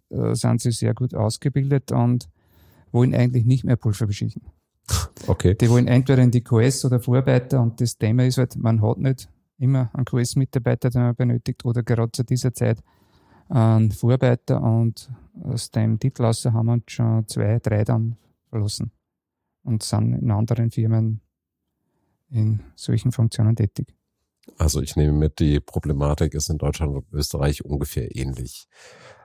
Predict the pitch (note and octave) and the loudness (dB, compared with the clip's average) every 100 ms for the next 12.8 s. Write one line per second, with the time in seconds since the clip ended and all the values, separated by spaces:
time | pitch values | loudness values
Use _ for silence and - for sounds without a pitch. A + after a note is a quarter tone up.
0 | - E2 E2 E2+ F2+ F2+ A2+ A2 A2 G#2 | -2 0 2 2 2 2 2 4 2 2
1 | G2 A2+ A#2 A2 G2 G2 G2 - G#2 G2+ | 0 0 0 -2 0 2 0 2 2 4
2 | F#2 A#2 A2 - D#2 - C#2+ D2+ D2 E2+ | 4 4 2 0 -2 -2 -6 -4 -2 -2
3 | E2+ - E2 E2 E2 E2+ F2 E2+ E2+ F2 | -2 -4 -2 -2 -2 -4 -2 -2 0 0
4 | E2+ E2 E2 E2+ F2 E2 - F#2 F#2+ E2 | -2 -2 -2 -2 -4 -6 -6 -2 -2 0
5 | E2+ E2 - D#2+ G2 F#2 - F2 E2+ F2+ | 0 -2 -2 -2 0 -2 -4 -2 0 0
6 | F2+ F2 E2 E2 - - - D#2 D2 E2 | 0 -2 -2 -2 -4 -6 -4 -2 -2 0
7 | E2+ E2+ F2 D#2 - E2 F#2+ - - F2+ | 0 2 0 0 -2 -4 -2 -4 -4 -4
8 | E2 E2 E2+ E2 E2 D#2+ D#2+ C#2+ D#2 - | -2 0 0 0 0 0 -2 -2 -4 -4
9 | - D#2 - E2+ D#2 D#2 D#2 - - - | -4 -4 -4 -6 -4 -6 -4 -8 -12 -20
10 | _ D2 - D2+ D#2 G2 A2+ G#2+ - F#2+ | _ -8 -4 0 2 2 0 0 0 -2
11 | - F#2 F2+ F2 - E2 D#2+ D#2 E2 - | 0 0 2 0 0 -2 0 -2 -2 -4
12 | - F2+ - A2 A#2 G#2+ G#2 G#2 | -4 -4 -2 -2 -2 0 0 -2